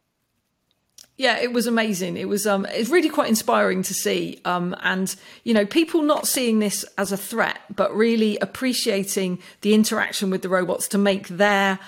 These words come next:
um, the quality of the, the value they were adding so much greater. Um, Tim, I'm gonna ask the million dollar question. What's the future look like? What, what's happening in, you know, I mentioned talking into things when I was a, a small child and, you know, we talk about flying cars.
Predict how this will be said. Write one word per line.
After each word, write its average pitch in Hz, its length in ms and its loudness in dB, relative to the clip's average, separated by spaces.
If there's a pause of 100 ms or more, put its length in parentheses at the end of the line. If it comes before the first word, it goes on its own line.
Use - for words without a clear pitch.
(320)
um, 180 380 0 (140)
the 220 80 0
quality 220 440 2
of 196 220 -2
the, 208 100 -2
the 190 200 -6
value 190 280 0
they 190 160 0
were 180 140 -2
adding 165 300 -6
so 180 180 -4
much 170 240 -6
greater. 175 500 -4 (440)
Um, 214 300 2 (520)
Tim, 277 360 2
I'm 220 140 0
gonna 247 140 2
ask 269 200 0
the 262 60 2
million 240 280 4
dollar 220 180 4
question. 208 560 -2 (960)
What's 277 280 -2
the 277 60 -2
future 277 360 -2
look 185 160 0
like? 156 240 -2
What, 220 240 2
what's 262 220 0
happening 208 360 0
in, 196 260 0
you 220 80 -2
know, 180 160 4
I 226 80 4
mentioned 202 420 0
talking 202 320 -2
into 190 220 0
things 180 360 -4
when 175 120 -2
I 180 60 -2
was 175 180 -4
a, 180 160 -2
a 170 100 -6
small 180 240 -4
child 175 400 -2
and, 175 140 -2 (460)
you 190 140 -2
know, 170 120 0
we 180 100 -4
talk 202 200 -2
about 180 220 0
flying 180 320 0
cars. 165 440 -2